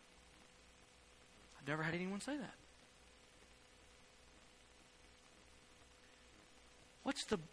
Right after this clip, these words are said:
what's the, what's the step from the crowded place to the quiet place?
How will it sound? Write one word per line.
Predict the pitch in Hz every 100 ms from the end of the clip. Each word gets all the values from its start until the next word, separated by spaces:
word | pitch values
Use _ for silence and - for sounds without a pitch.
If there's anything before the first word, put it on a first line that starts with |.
| - - - - -
what's | 269 -
the, | - 170 156 - - - - - - -
what's | - -
the | - 165
step | - - - 208 139 - - - - - - - - - - - - - - -
from | - 156
the |
crowded | 135 - 180 175 143 -
place | 123 104 - - - - - - - - - - - - - - - - - -
to |
the | 143
quiet | 131 156 123 -
place? | - - -